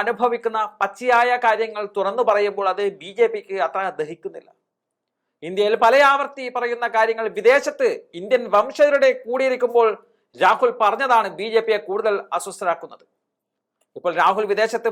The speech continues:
പോകുന്നു, അപ്പോഴൊക്കെ രാഹുലിന്റെ രക്തത്തിനായി ബി ജെ പി മുറവിളി കൂട്ടാറുണ്ട്.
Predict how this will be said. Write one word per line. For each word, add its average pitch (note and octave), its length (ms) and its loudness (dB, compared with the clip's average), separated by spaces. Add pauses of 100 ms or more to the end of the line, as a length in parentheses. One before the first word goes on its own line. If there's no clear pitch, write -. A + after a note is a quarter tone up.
പോകുന്നു, G#3+ 320 0 (320)
അപ്പോഴൊക്കെ C#4 500 4 (200)
രാഹുലിന്റെ C4 440 0 (120)
രക്തത്തിനായി B3+ 560 0 (120)
ബി A3+ 160 -6
ജെ A#3+ 140 4
പി A3+ 100 -4 (140)
മുറവിളി A3 360 2
കൂട്ടാറുണ്ട്. E3+ 420 -6